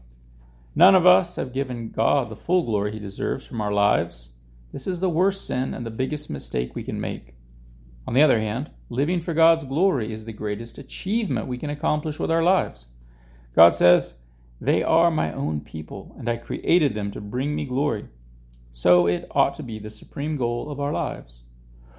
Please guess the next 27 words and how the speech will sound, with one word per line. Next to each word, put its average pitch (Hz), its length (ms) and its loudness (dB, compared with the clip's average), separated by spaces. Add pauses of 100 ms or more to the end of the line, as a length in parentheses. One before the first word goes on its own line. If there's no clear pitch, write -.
(840)
How 185 200 8
can 220 220 -2
I 101 500 0
bring 135 180 -2
glory 160 360 2
to 190 120 -6
God? 151 440 -2 (1000)
Jesus 208 400 2
told 151 240 2
the 160 80 -2
Father, - 540 2 (500)
"I 147 80 8
brought 175 240 6
glory 196 380 10
to 151 120 -4
you 143 140 -2
here 143 180 0
on 131 140 -2
earth 117 300 -6
by 131 140 2
doing 175 540 0
everything 160 640 0
you 160 120 -2
told 147 420 0
me 156 120 0
to 151 140 -4
do." 127 460 4